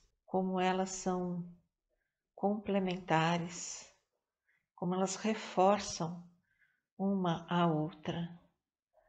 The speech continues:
e como elas são capazes de trazer esse estado de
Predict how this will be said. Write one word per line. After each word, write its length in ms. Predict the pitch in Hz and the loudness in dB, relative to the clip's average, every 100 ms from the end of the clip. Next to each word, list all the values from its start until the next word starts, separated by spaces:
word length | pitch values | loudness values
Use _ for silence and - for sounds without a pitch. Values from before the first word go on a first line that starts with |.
| _ _ _ | _ _ _
e 80 | - | -12
como 220 | 175 170 | -6 0
elas 160 | 175 175 | 2 2
são 180 | - 185 | -2 -4
capazes 760 | - 196 - 180 185 185 175 | -2 -2 2 4 4 2 -2
de 180 | 175 - | -2 -4
trazer 720 | - 180 175 165 160 160 - - _ _ _ _ _ _ _ _ | -4 -4 -4 -2 -2 -2 -6 -18 _ _ _ _ _ _ _ _
esse 220 | 180 170 | -8 -6
estado 560 | 175 - 175 175 175 165 | -6 -2 2 2 2 -2
de 480 | - 170 160 156 | -4 0 0 -2